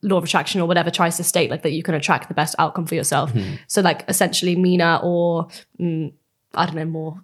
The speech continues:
Speaker 1: yeah, like, mean or harsh people at work will do better,
Speaker 2: Yeah.
Speaker 1: or, like, bosses will do better. But I don't believe in that at all.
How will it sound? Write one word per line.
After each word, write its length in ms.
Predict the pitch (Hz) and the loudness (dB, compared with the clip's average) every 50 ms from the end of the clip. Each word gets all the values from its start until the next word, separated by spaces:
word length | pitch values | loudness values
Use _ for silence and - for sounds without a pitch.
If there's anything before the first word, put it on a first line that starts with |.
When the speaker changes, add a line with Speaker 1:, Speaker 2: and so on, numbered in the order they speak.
| _ _ _ - 190 180 | _ _ _ -14 -10 -6
Speaker 1:
yeah, 240 | 196 196 196 196 170 143 | -2 2 2 2 2 2
like, 200 | 160 170 - - | -2 -4 -2 0
mean 200 | 180 190 190 180 | 2 2 4 4
or 80 | 165 170 | 4 4
harsh 240 | 175 175 170 170 - | 4 2 2 0 0
people 360 | - 180 180 180 170 170 156 - | -2 -2 0 2 2 2 2 2
at 140 | 170 160 - | 2 2 4
work 280 | 170 165 160 151 - - | 4 4 4 2 0 -2
will 100 | 165 160 | -2 -2
do 120 | 165 165 | -2 0
better, 420 | 151 151 151 147 - - - 156 170 - - - | 0 0 -2 0 -2 -2 -4 -4 -4 -8 -10 -4
Speaker 2:
Yeah. 120 | - 110 190 | 0 2 2
Speaker 1:
or, 40 | 170 | 2
like, 140 | 143 - - | 2 0 0
bosses 280 | 170 165 156 - 165 | 0 0 0 -2 -2
will 100 | 180 165 | -2 -2
do 80 | 156 165 | -2 -2
better. 200 | - 165 170 - | -2 -2 -4 -2
But 60 | - - | 0 2
I 60 | 180 185 | 2 2
don't 100 | 180 180 | 2 0
believe 180 | 175 165 165 165 | -2 -2 -2 -2
in 40 | |
that 120 | 180 139 - | -2 -2 -4
at 120 | - - | -4 -4
all. 200 | 185 - - 147 | -6 -6 -6 -8